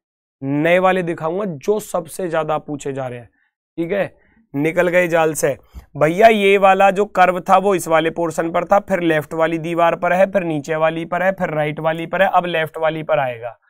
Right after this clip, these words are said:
अब ये ऐसे लेफ्ट वाली पर आ जाएगा। ठीक है, लेफ्ट वाली पर ढूंढो, यहाँ रहा है, यहाँ रहा है। अब यहाँ नीचे नहीं आएगा, ऊपर वाले हिस्से पर ही आएगा। ऊपर वाले हिस्से पर क्यों आएगा? क्योंकि इसमें ऊपर वाले हिस्से पर ही है। देखो यहाँ ये थोड़ा सा नीचे है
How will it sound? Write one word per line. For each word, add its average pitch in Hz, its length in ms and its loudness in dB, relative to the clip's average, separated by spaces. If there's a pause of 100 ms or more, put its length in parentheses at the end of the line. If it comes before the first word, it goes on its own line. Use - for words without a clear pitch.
(360)
अब 170 180 0
ये 185 380 -2
ऐसे 185 420 -2
लेफ्ट 165 320 -4
वाली 156 320 -2
पर 165 180 -4
आ 139 260 -2
जाएगा। 117 500 -10 (100)
ठीक 156 240 -6
है, 156 80 2
लेफ्ट 147 300 -2
वाली 156 220 -2
पर 160 120 2
ढूंढो, 147 300 -2
यहाँ 147 260 -4
रहा 151 100 -2
है, 151 80 -4
यहाँ 139 240 -4
रहा 143 100 -4
है। 156 100 -8 (400)
अब 139 80 -6
यहाँ 160 200 0
नीचे 170 320 -2
नहीं 160 160 0
आएगा, 160 220 4
ऊपर 180 300 0
वाले 170 220 -6
हिस्से 165 260 -10
पर 156 140 -6
ही 147 80 -6
आएगा। 117 340 -14 (380)
ऊपर 151 180 -2
वाले 185 180 0
हिस्से 175 220 -6
पर 185 140 -4
क्यों 190 180 -4
आएगा? 185 200 0
क्योंकि 196 260 -6
इसमें 196 220 0
ऊपर 190 240 4
वाले 175 220 2
हिस्से 170 260 -6
पर 143 180 -2
ही 127 80 -8
है। 123 60 -10
देखो 123 240 -10
यहाँ 143 280 -2
ये 160 140 -6 (280)
थोड़ा 143 160 -4
सा 156 120 -6
नीचे 170 260 -6
है 196 220 0